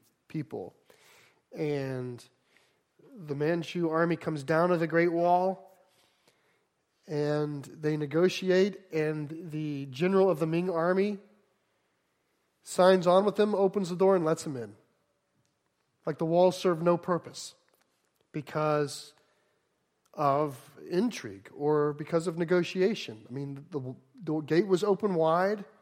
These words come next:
and the whole Manchu army marched into China. It was an upset. Uh, Alexander the Great,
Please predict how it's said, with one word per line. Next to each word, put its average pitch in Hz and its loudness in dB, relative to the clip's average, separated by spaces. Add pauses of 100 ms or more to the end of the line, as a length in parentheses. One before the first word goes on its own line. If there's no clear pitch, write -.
(260)
and 147 -4
the 131 -6
whole 170 2
Manchu 185 2
army 135 -4
marched 131 -6
into 123 -14
China. - -20 (3000)
It 180 -6
was 170 -6
an 196 0
upset. - -6 (1900)
Uh, 156 -2
Alexander 180 0
the 147 -6
Great, 135 0